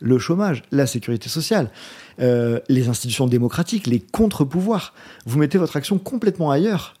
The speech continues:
quand vous pensez en termes de délitement plutôt que quand vous pensez au terme, en termes d'effondrement. Ça sert à rien de défendre les retraites si vous pensez en termes d'effondrement, il n'y aura plus rien. Or, à mon sens, le vingt et unième siècle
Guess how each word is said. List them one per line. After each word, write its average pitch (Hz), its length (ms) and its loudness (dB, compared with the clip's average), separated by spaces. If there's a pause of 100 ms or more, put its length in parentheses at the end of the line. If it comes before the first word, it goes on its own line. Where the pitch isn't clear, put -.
(120)
quand 135 140 -2
vous 117 140 -2
pensez 127 280 -2
en 123 80 0
termes 120 200 0
de 113 100 0
délitement 113 440 -2 (100)
plutôt 127 220 -4
que 117 60 -12
quand 123 120 -4
vous 110 100 -2
pensez 117 280 -4
au 110 60 0
terme, 101 260 -4
en 113 80 -4
termes 110 180 -2
d'effondrement. 107 420 -4
Ça 127 140 -8
sert 165 140 2
à 160 60 4
rien 185 180 2
de 151 60 2
défendre 131 300 0
les 117 80 -2
retraites 117 440 -4 (260)
si - 100 -8
vous 120 120 0
pensez 120 240 -2
en 117 80 0
termes 107 180 -2
d'effondrement, 123 560 0 (140)
il - 40 -12
n'y 120 40 2
aura 113 120 0
plus 107 120 -2
rien. 113 220 0 (720)
Or, 180 220 2
à 175 80 2
mon 151 160 2
sens, 208 380 -2
le 120 80 0
vingt 135 180 2
et 143 60 6
unième 131 240 0
siècle 196 300 -2